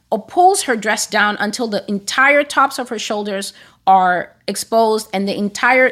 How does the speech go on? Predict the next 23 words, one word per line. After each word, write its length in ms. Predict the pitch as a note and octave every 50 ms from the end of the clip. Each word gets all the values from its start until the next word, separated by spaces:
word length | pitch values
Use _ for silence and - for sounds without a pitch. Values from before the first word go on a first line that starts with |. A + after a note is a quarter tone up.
| - -
decolletage 800 | - F3 A3+ A3 - A#3 A#3 A#3+ A#3 - A#3 A3 A3 A3 A3 - -
are 120 | G3+ G3+
exposed, 480 | G3+ G3+ - - G#3+ G#3 G3+ G3+ G3 G3
the 100 | F#3 F#3+
neck, 360 | F#3 F#3 A3 A#3+ B3+ B3 -
the 80 | A#3
face. 500 | A3+ - - D#3+ B2+ F#2+ - - - - - _ _ _ _ _ _ _ _ _ _ _ _ _ _ _ _ _ _ _ _ _ _ _ _ _ _ _ _ _ _ G3+
And 160 | A3+ A3+ F#3
then 360 | G3+ F#3+ D3+ D3+ E3 F#3+ - _ _ _ _ _ _ _ _ _ -
this 240 | D#3 G3+ A#3 - -
living 400 | F#3+ F#3+ A3 A#3+ C4+ C4+ C4+ A#3+
glass 360 | F#3+ G#3+ G3 G3+ A3 - -
woman, 400 | G3 G3 F3+ F3 C3+ C3+ B3 - _ _ _ _ _ _ _ _
her 160 | - G#3+ G3
collarbone 720 | G3 - - - B3+ C4+ D4+ D4+ D4 D4+ D4 D4+ D#4 D4 A#3+
visible, 720 | C4+ C4+ A#3 B3+ B3 B3 A#3+ A#3+ A#3 B3+ C4+ - _ _
her 160 | - - G3+ F3
spinal 520 | - - - - C4 C4+ D4+ D#4 D4+ D4
cord 320 | - - C4 B3+ C4 G#3+
going 260 | F#3 G#3+ G#3+ A#3+ A#3 -
up 200 | F#3 B3 - -
her 120 | C#4+ C4+
neck, 340 | C4 A3+ F#3+ F#3+ G3+ -